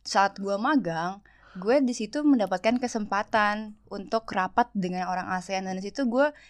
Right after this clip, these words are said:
jadi bisa ngelihat langsung kan, bisa ngeobservasi langsung. Oh, gini loh orang or-, these actors yang dari lembaga misalkan seperti asean gitu, menyampaikan hal-hal yang gue cuman belajar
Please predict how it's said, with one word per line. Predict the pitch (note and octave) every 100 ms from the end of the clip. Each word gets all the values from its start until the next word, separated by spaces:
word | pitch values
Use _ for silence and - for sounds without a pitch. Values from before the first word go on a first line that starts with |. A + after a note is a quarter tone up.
| _ _
jadi | F3+ G3 F3 F#3 F#3+ _ _
bisa | - G3 F#3+ G#3
ngelihat | G3+ G3+ G3
langsung | G#3 G3+ G#3 G#3 F#3+
kan, | F3+ F3
bisa | F#3 G#3
ngeobservasi | G#3 G3+ G3+ G3+ F#3+ F#3+ G3
langsung. | F#3 G3 G3+ F#3+ - - -
Oh, | C4+ D4+
gini | G#3+ G3 F3+ F#3+ F#3
loh | E3+ D#3+ E3+
orang | F3 F3 F3
or-, | F3 E3+ -
these | F#3 F3+
actors | - F#3 - F#3+ F#3 F#3
yang | F#3+ F3+ F#3
dari | F3 F3 E3+ E3+ _ _
lembaga | - F#3 F3+ E3+ E3+ E3+ E3 E3 _
misalkan | - F3 F3+ F3
seperti | F3+ F3 E3 E3+ E3 -
asean | E3+ E3+ F#3+ G3 F#3+
gitu, | F3 E3+ E3 - - - -
menyampaikan | G3+ F#3+ F#3 F3+ F3 F#3+ F#3 F#3 F#3 _ _
hal-hal | - F3+ G3+ A3+
yang | G#3+ F#3 F#3 _ _ _ -
gue | G3+ G3
cuman | A3 A3 G3+
belajar | F#3+ F3+ F3 G3+ A3 G#3+